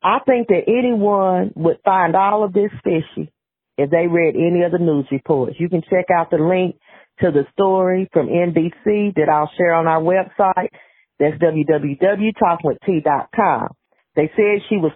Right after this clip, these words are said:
tired from working a thirteen and a half hour shift, which is a whole nother issue in itself, 'cause that probably shouldn't be allowed. But Guyger was out on a three hundred thousand dollar bond with the possibility of life in prison.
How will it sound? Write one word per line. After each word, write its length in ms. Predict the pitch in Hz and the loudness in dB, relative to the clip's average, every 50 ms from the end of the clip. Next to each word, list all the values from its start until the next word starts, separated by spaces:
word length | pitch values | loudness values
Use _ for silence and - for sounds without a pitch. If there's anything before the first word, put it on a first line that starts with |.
| - - | 0 0
tired 460 | 220 208 202 202 202 202 202 208 - - | 2 2 2 2 2 2 0 0 0 0
from 180 | 185 165 165 | 0 2 2
working 340 | 175 185 185 185 185 180 139 | 2 2 0 0 0 0 0
a 100 | 139 - | 0 0
thirteen 420 | - 180 175 175 175 - - 190 165 | 0 0 0 -2 -2 -2 -2 0 0
and 100 | 165 151 | 2 0
a 60 | 156 | 0
half 320 | 156 175 170 165 165 160 175 | 2 2 2 2 2 0 0
hour 280 | 170 156 156 170 202 | 0 0 0 0 -2
shift, 440 | 202 - - 175 160 165 170 170 - _ _ _ _ - | -4 -2 -2 0 0 0 0 -2 -6 _ _ _ _ -2
which 180 | - 175 175 - | -2 -2 0 0
is 100 | 160 156 156 | 0 2 2
a 40 | 156 | 2
whole 200 | 190 190 180 175 | 2 2 2 2
nother 240 | 180 185 190 175 | 2 2 2 2
issue 380 | 202 - 170 160 156 - 165 160 | 2 0 0 -2 -2 -2 -2 0
in 80 | 143 131 | 0 0
itself, 500 | - - - - 196 196 185 175 180 - _ _ _ _ _ _ | -2 -4 -2 -2 0 2 2 0 -2 -4 _ _ _ _ _ _
'cause 140 | - 160 127 | -4 -2 0
that 220 | 131 190 226 - - | 0 0 0 0 0
probably 360 | 214 190 170 165 151 151 151 - | 0 2 2 2 0 0 -2 0
shouldn't 220 | - 151 127 139 135 | -2 -2 0 0 0
be 80 | 143 135 | 0 0
allowed. 540 | 123 127 135 131 127 123 120 123 - - - _ _ _ _ _ _ _ _ _ | 2 2 2 2 2 2 0 0 -2 -6 -10 _ _ _ _ _ _ _ _ _
But 220 | - 160 156 - 151 | 0 0 0 0 2
Guyger 520 | 180 202 214 240 262 277 240 247 226 196 | 2 2 4 2 2 0 2 0 0 2
was 180 | 175 170 156 151 - - | 2 2 0 0 0 0
out 400 | 190 208 214 214 208 208 - - | 2 2 2 2 0 0 0 0
on 200 | 185 175 170 165 | 0 2 2 0
a 100 | 160 156 | 0 0
three 240 | - 208 214 214 | 0 0 0 2
hundred 380 | 208 208 190 170 190 170 - - - | 2 0 0 0 -2 -2 -2 -2 0
thousand 380 | 185 180 175 175 170 175 165 | 0 2 2 0 0 0 0
dollar 260 | 170 160 160 156 147 147 | 2 2 2 2 0 0
bond 440 | - 180 185 185 185 185 185 180 | 2 2 2 2 2 2 2 2
with 120 | 165 156 - | 0 0 0
the 100 | 147 147 | 0 -2
possibility 960 | - - 185 180 180 - - 156 147 180 233 247 233 208 - - 190 165 - | 0 -2 0 0 0 -2 -2 -4 0 0 0 2 0 -2 -2 -2 -2 -2 0
of 180 | 110 160 139 147 | 0 0 0 0
life 300 | 156 165 156 160 165 - | 0 0 0 0 0 -2
in 160 | 175 151 151 - | -2 -4 -4 -4
prison. 520 | - 220 208 185 147 - - - - | -2 -2 0 0 0 -2 -4 -8 -14